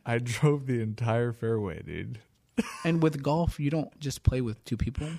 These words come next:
Speaker 2: They always throw somebody else on you. Uh, s-, one person or two, two people, and those guys were blown.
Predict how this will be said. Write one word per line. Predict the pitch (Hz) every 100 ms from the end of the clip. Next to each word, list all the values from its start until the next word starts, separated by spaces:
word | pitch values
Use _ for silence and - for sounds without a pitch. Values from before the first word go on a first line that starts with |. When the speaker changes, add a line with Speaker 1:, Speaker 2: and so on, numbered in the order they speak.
| - -
Speaker 2:
They | 143 123
always | 120 123 117
throw | - 113 107
somebody | 123 113 101
else | 101 113
on | 123
you. | 135 170 - _ _ _ _ _ _ -
Uh, | 131 110
s-, | - -
one | 131 139
person | 170 185 175
or | 127
two, | - 147 139 - _
two | -
people, | 147 131 123 117 131 _ -
and | 120 117 113 110 113 -
those | 117 113
guys | 123 117
were | 107
blown. | 98 107 101